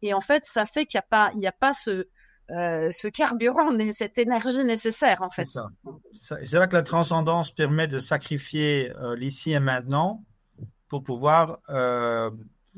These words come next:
Speaker 2: Et, et donc c'est là que la reproduction d'un système social, mais surtout sa croissance, elle dépend d'un surplus. Euh, donc si on n'a pas de surplus, on, il n'y a pas de croissance. Et on reste petit.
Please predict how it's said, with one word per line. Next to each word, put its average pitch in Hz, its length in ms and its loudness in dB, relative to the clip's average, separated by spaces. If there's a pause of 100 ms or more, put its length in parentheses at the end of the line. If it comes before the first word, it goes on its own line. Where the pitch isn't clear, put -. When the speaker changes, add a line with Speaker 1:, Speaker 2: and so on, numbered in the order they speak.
(340)
Speaker 2:
Et, 151 280 -4
et 160 40 0
donc 170 180 2
c'est 170 140 0
là 196 120 4
que 196 120 -2
la 160 180 6
reproduction 185 800 0
d'un 156 140 2
système 143 340 0
social, 143 600 0 (180)
mais 135 100 -6
surtout 151 300 -4
sa 175 160 2
croissance, 190 640 -2
elle 151 120 -4
dépend 156 280 0
d'un 180 140 2
surplus. 185 480 -6 (1040)
Euh, 131 440 -2
donc 139 220 -2
si - 140 0
on 185 40 6
n'a 175 100 8
pas 156 140 2
de 147 40 -8
surplus, 175 500 -4
on, 156 200 2
il 151 40 0
n'y 147 60 2
a 139 60 2
pas 185 120 0
de 185 60 -4
croissance. 151 640 -4 (880)
Et 147 240 0
on 147 80 2
reste 185 220 2
petit. 190 420 -4